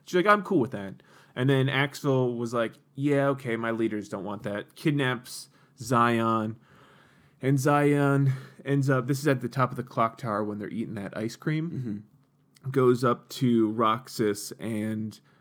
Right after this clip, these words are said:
Speaker 1: um, basically walks out over the ledge and just floating there. Do you remember that scene?
Speaker 2: No, I do not.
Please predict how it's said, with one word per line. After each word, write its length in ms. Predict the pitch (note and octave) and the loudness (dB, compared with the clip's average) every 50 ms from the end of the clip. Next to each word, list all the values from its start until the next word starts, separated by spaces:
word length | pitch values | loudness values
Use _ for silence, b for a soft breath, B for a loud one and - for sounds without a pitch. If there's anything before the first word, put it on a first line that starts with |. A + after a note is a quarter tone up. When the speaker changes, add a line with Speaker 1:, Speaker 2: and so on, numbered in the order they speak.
| b b b _ - | b b b _ -12
Speaker 1:
um, 580 | - G#2+ G#2 G#2 G#2 G2 G2 G2 G2 B2+ - - - _ _ _ _ - | -10 -10 -8 -8 -8 -8 -10 -10 -12 -14 -16 -20 -20 _ _ _ _ 0
basically 340 | C3+ B2+ C3 - C3+ A2+ | 0 0 2 0 0 0
walks 360 | G#2+ G#2 A2 A2 A2+ A2+ - - | 0 2 2 2 2 2 0 0
out 120 | A#2 A2 | 0 2
over 280 | G#2+ G#2+ G#2 G#2 A#2 A2 | 2 0 0 -2 -4 -6
the 100 | F#2+ G2 | -6 -6
ledge 320 | G#2 A2 G#2 G2+ G2+ G#2 | -4 -2 -2 -2 -4 -6
and 100 | G#2 G#2 | -8 -10
just 220 | G#2 - - - - | -10 -10 -12 -14 -12
floating 360 | - - G#2+ G#2 G#2 A#2+ A#2+ | -10 -6 -6 -4 -4 -4 -4
there. 140 | A#2+ A#2+ A#2 | -4 -4 -4
Do 140 | A#2 A#2 A2+ | -4 -4 -6
you 60 | G#2+ | -6
remember 260 | G#2+ G#2+ A2+ A#2+ A#2 | -4 -4 -4 -4 -4
that 140 | A2+ - - | -6 -6 -8
scene? 340 | - C3 B2 B2 B2 B2+ - | -6 -6 -6 -6 -8 -8 -10
Speaker 2:
No, 180 | - G#2+ G#2+ G#2 | -8 -8 -6 -6
I 60 | G#2 | -6
do 100 | G#2 G#2 | -6 -6
not. 260 | G#2 G2+ G2+ G2+ G2+ | -6 -6 -8 -8 -12